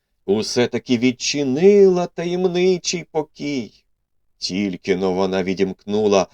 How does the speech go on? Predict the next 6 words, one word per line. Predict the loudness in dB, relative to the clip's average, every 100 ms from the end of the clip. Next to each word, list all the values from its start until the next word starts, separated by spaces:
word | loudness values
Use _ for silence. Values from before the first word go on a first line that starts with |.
| _ _ -14
замок, | -10 -8 -2 0 0 -2 -14 _ _ _ _
як | -6 -6 -6 _
ключ | -2 2 2 0 -10
упав | -10 -2 0 0
на | -2
підлогу. | -6 -8 -8 -2 0 0 -6 -20